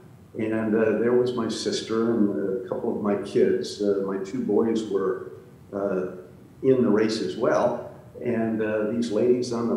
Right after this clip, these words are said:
porch were saying, "Keep going, keep running, you're doing well," and all that sort of thing.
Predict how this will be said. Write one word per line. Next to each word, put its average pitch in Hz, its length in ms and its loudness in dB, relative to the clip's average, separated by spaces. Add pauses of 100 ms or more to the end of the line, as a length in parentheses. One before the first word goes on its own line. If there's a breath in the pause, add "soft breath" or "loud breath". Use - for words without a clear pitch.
(120)
porch 139 560 0
were 104 120 -4
saying, 131 580 0
"Keep - 300 -8
going, 143 400 2
keep 135 240 -4
running, 139 380 2
you're 120 140 2
doing 139 260 0
well," 143 280 2
and 123 100 -4
all 131 160 0
that 127 160 -4
sort 123 260 -8
of - 80 -10
thing. - 500 -2